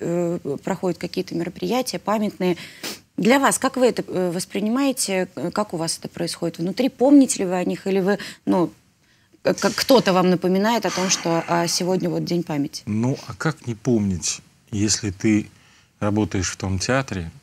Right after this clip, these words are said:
Speaker 2: где всё пропитано, а, где, э, ну, энергетика и осталась? Я клянусь, до сих пор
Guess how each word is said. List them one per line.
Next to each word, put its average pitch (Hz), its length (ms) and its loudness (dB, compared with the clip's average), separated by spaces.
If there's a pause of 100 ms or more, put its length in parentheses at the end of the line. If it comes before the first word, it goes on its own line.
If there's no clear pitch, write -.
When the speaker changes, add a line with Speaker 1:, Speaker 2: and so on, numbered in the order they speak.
(200)
Speaker 2:
где 92 300 -2
всё - 340 0
пропитано, 87 840 -6 (340)
а, 87 140 -6
где, 87 500 -2 (600)
э, 92 260 -2 (760)
ну, 113 200 0
энергетика 120 680 2
и - 20 0
осталась? 95 720 -2 (800)
Я 95 100 0
клянусь, 110 520 0 (500)
до 120 220 6
сих - 280 0
пор 131 400 4